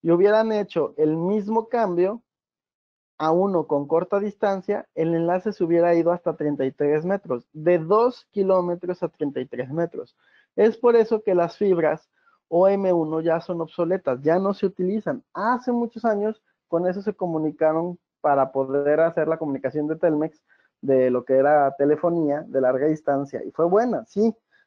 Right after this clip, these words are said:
en su momento, pero ya evolucionamos, y por ende, hay que tener mucho cuidado con las especificaciones. Por eso cada que nos llaman siempre hago hincapié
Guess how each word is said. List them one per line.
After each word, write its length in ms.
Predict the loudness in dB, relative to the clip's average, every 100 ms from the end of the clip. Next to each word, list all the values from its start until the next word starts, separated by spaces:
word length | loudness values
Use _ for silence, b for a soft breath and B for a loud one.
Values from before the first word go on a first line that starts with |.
| -10
en 120 | -6
su 120 | -4 -2
momento, 500 | 0 0 -2 -4 -4
pero 200 | -2 0
ya 260 | 0 0 0
evolucionamos, 920 | 2 0 -2 -2 0 0 -2 -6 -10
y 160 | -2 -2
por 260 | 0 0 2
ende, 400 | 2 2 0 -2 _ _ _ _
hay 220 | 0 0 2
que 100 | 0
tener 360 | 0 2 2
mucho 320 | 0 -2 -4
cuidado 480 | 2 4 6 4 0
con 160 | -2 -2
las 140 | -4
especificaciones. 960 | -6 -6 -6 -6 -4 -4 -2 -2 -4 -2
Por 180 | 2
eso 220 | 2 2 0
cada 260 | 2 2
que 120 | 0
nos 180 | -4 0
llaman 340 | 2 2 0 0
siempre 360 | 0 0 2
hago 160 | 2 2
hincapié 500 | 0 0 2 0